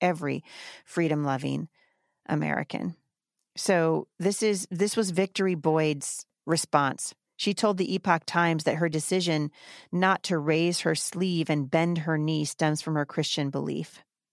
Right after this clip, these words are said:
Quote, "The Bible admonishes Christians to appreciate their bodies as being sacred and a temple of the Holy Spirit, and not to participate in things that can defile the body or render the body dysfunctional.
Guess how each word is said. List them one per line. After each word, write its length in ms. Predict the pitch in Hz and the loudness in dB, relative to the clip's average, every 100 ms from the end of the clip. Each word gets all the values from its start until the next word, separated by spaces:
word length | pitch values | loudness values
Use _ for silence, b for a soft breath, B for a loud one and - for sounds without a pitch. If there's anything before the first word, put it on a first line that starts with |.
| _ _ _ _ _ _ _ _ _ _ _ _ _ | _ _ _ _ _ _ _ _ _ _ _ _ _
Quote, 240 | - 185 - | 2 2 2
"The 60 | |
Bible 400 | 165 175 190 202 | 2 4 4 4
admonishes 640 | 202 175 165 175 170 170 - | 0 2 2 2 0 -2 -2
Christians 500 | 175 156 - 147 - | -2 -2 -2 -4 -2
to 120 | 165 | -4
appreciate 880 | 151 - - 202 - 180 151 143 - | -4 -4 -2 0 0 0 -2 -2 -2
their 160 | 156 | -2
bodies 520 | 151 151 147 147 147 - | 0 0 0 -2 -6 -2
as 140 | 165 156 | -2 -2
being 220 | 165 156 | -2 -2
sacred 640 | - 170 170 - 143 - - | -2 -2 -2 -2 -2 -2 -2
and 120 | 151 | -2
a 80 | 139 | -2
temple 360 | - 175 185 | -4 -4 -2
of 120 | 170 | -4
the 60 | 165 | -4
Holy 200 | 160 156 | -2 -2
Spirit, 500 | - - 143 139 - _ B B B B B | -4 -8 -6 -6 -8 _ B B B B B
and 200 | 196 196 | 0 4
not 240 | 185 240 - | 4 2 0
to 80 | |
participate 640 | 208 175 - 151 147 160 147 | -2 -2 -2 -6 -4 -4 -2
in 140 | 147 | -2
things 260 | - 151 143 | -2 -4 -2
that 100 | - | -4
can 160 | - 151 | -4 -2
defile 540 | 147 - 147 160 175 | -2 -2 2 2 2
the 100 | 180 | 0
body 360 | 165 139 139 139 | -2 -2 -2 -4
or 220 | 156 151 | -2 -2
render 340 | 151 151 165 | 0 0 0
the 100 | 160 | -4
body 320 | 151 143 139 | -4 -4 -4
dysfunctional. 680 | 135 139 - 131 - 180 69 | -6 -10 -8 -8 -8 -8 -8